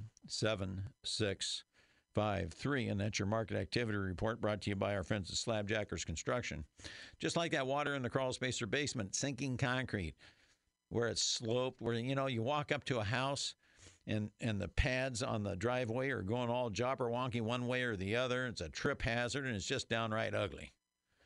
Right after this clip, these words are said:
Well, you want good curb appeal. A-, and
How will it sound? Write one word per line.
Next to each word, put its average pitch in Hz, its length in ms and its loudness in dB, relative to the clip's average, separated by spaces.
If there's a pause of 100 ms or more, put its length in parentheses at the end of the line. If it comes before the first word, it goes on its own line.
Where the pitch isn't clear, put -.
(680)
Well, 147 260 0 (460)
you 185 280 0
want 156 340 0
good 131 260 0
curb 147 260 0
appeal. 101 480 -2 (1800)
A-, 160 140 -6 (140)
and 139 400 -2